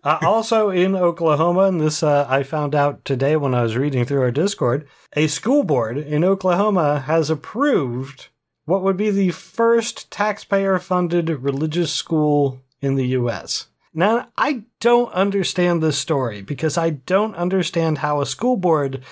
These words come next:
just goes, "Well, we, we get tax money, but we're gonna be a religious school, and that's just how that's gonna work."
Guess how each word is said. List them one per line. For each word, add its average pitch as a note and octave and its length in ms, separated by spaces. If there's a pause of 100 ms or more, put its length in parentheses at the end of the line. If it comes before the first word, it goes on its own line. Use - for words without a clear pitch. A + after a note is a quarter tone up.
(320)
just F3 240
goes, D#3+ 480 (380)
"Well, G3+ 180
we, B3 400
we A3+ 220
get G#3 180
tax A3+ 320
money, D3 300
but C#3 240
we're G3 160
gonna F#3+ 180
be E3+ 140
a E3 80
religious D3+ 420
school, D3+ 640
and C#3 260
that's D3+ 220
just C#3+ 220
how D3+ 160
that's C3 260
gonna B2 240
work." A2+ 320